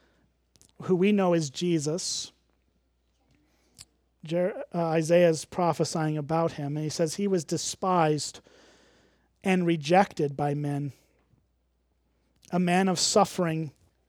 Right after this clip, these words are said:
who knew what sickness was. He was like someone people turned away from. He was despised, and we did not value him.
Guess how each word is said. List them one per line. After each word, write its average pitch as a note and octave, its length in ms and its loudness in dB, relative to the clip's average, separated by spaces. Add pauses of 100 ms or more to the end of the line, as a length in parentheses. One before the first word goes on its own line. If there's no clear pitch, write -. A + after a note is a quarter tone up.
(460)
who F#3+ 140 0
knew F#3 300 2
what F3 220 2
sickness - 640 0
was. C3+ 540 -8 (1800)
He G3+ 120 0
was F#3 120 4
like F#3+ 180 2
someone F#3 480 2
people E3+ 340 0
turned F#3 320 -2
away F3 260 4
from. D3+ 380 -4 (400)
He G#3 160 2
was F3+ 160 6
despised, F3+ 1040 4 (600)
and F3+ 200 0
we G3+ 140 4
did E3+ 200 0
not E3+ 240 -2
value E3+ 420 2
him. C#3+ 320 -6